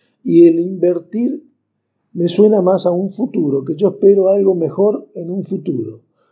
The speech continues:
Estoy invirtiendo, ese es el concepto económico. Pero vamos a hablar de qué es invertir en el concepto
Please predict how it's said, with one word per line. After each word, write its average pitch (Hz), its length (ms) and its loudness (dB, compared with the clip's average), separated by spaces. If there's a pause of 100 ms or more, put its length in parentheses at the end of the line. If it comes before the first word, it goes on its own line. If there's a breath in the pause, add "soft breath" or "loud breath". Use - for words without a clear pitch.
(100)
Estoy 202 460 -2
invirtiendo, 160 1000 -2
ese 123 200 -8
es 196 100 -6
el 185 280 -2 (360)
concepto 147 840 -4 (240)
económico. - 840 -2 (880)
Pero - 460 2 (440)
vamos 127 400 -14
a 185 40 0
hablar 151 440 -4 (540)
de 123 580 2
qué 175 320 0
es - 360 -12
invertir 139 1120 -6 (360 soft breath)
en 160 160 -4
el 180 160 0
concepto 196 800 -4